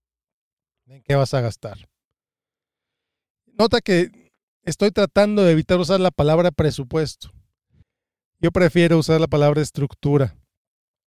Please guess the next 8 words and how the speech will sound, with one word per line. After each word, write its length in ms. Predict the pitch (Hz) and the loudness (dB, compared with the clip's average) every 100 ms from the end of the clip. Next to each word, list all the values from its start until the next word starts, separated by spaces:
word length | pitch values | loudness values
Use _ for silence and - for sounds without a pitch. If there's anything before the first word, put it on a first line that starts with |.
| _ - | _ 0
organización, 1000 | 139 147 143 139 - 127 147 143 123 - _ _ _ _ _ _ _ _ | 2 2 0 -2 -4 -6 -4 -4 -4 -12 _ _ _ _ _ _ _ _
claridad 680 | 160 151 156 151 147 151 120 - _ _ _ _ _ _ _ _ _ _ _ | 0 2 2 2 4 4 2 -6 _ _ _ _ _ _ _ _ _ _ _
sobre 320 | - 139 135 | -4 0 0
lo 100 | 131 | 0
que 140 | 123 131 | 0 0
vas 200 | 131 143 | 0 0
a 60 | |
gastar. 560 | 131 120 - 135 123 | -2 -4 -2 -2 -2